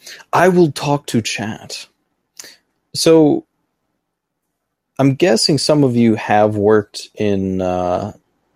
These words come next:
some sort of field where it's a job that you just, you don't like it. Like, I don't know, like, some people don't like working at Burger King. That's a normal job. I'm currently looking into a job that I will be staying at for,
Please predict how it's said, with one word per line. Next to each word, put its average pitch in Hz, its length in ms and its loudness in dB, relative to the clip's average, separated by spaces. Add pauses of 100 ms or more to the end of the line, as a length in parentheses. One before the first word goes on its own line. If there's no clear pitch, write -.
(260)
some 120 220 2
sort 110 220 2
of 95 80 2
field 107 480 4
where 98 260 4
it's 95 240 0
a 113 60 -2
job 104 340 2
that 98 220 2 (320)
you 127 160 2
just, 131 480 -2 (160)
you 131 240 0
don't 123 360 0
like 92 300 -4
it. 87 220 -12
Like, 95 380 -6 (460)
I 104 120 0
don't 90 120 -2
know, 95 140 -4
like, 110 340 0
some 151 220 -2
people 147 220 2
don't 117 180 2
like 104 120 0
working 98 300 -6
at 92 120 -10
Burger 104 300 -4
King. 101 380 -6
That's 98 220 -8
a 90 160 -10 (200)
normal 95 300 -10
job. 98 300 -4 (540)
I'm 147 160 -2
currently 143 380 -2
looking 113 300 -4
into 104 300 -4
a 95 60 -4
job 98 320 0
that 95 300 -2
I 98 340 -4
will 92 360 -8
be 95 120 -14
staying 117 380 -6
at 95 280 -10
for, 90 380 -12